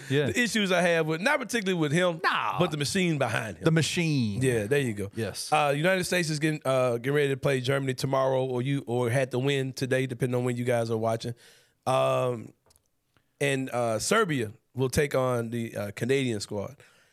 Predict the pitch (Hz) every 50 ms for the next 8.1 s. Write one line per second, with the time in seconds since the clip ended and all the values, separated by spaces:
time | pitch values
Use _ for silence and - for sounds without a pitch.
0 | _ _ _ _ _ _ _ _ - 139 143 143 139 139 135 131 123 120 - -
1 | _ - 180 214 247 240 202 190 170 160 151 151 156 156 143 135 123 110 113 104
2 | - 170 208 214 208 175 - 196 180 151 156 147 131 - - 180 165 151 131 120
3 | 113 104 - - _ _ _ _ _ _ _ _ _ _ _ _ _ _ _ _
4 | _ _ _ _ _ _ _ _ _ _ _ _ - - - 120 110 107 101 98
5 | 98 98 92 87 - - _ - 98 92 - - - - _ _ _ _ _ -
6 | - 139 - - _ _ _ _ _ _ _ - 156 143 120 101 107 160 208 226
7 | - 208 175 165 156 156 156 147 143 135 123 123 143 135 120 - 101 92 92 -
8 | - -